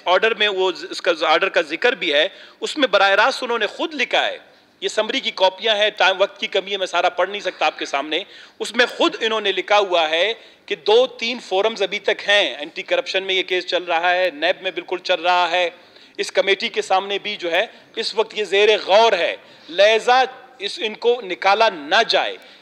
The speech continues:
इसके अलावा सर्विस ट्रिब्यूनल में भी इनका case जो है, सो वहाँ से भी case ये लोग जीत के आए हैं। तो मैं ये समझता हूँ आरिफ जान साहब, आप बराए मेहरबानी आज इनको करें बहाल, जो भी ये तीन सौ इकसठ के करीब मुलाजमीन, अ,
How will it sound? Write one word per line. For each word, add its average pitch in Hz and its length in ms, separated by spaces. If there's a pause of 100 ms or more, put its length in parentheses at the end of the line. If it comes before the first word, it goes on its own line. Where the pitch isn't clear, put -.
इसके 254 240
अलावा 247 260
सर्विस 214 360
ट्रिब्यूनल 190 380
में 208 140
भी 214 100
इनका 202 220
case 185 240
जो 180 120
है, 190 120
सो - 180
वहाँ 190 200
से 196 120
भी 202 100
case 202 280
ये 196 60
लोग 185 160
जीत 190 200
के 185 120
आए 156 160
हैं। 135 160 (380)
तो 214 80
मैं 208 140
ये 311 120
समझता 220 420
हूँ 220 260 (200)
आरिफ 156 220
जान 175 140
साहब, 196 460 (600)
आप 233 280
बराए 196 260
मेहरबानी 175 680 (340)
आज 226 340
इनको 202 260
करें 180 320
बहाल, 160 420 (340)
जो 190 140
भी 190 80
ये 196 80
तीन 190 220
सौ 190 120
इकसठ 180 240
के 180 100
करीब 175 240
मुलाजमीन, 170 420
अ, 190 40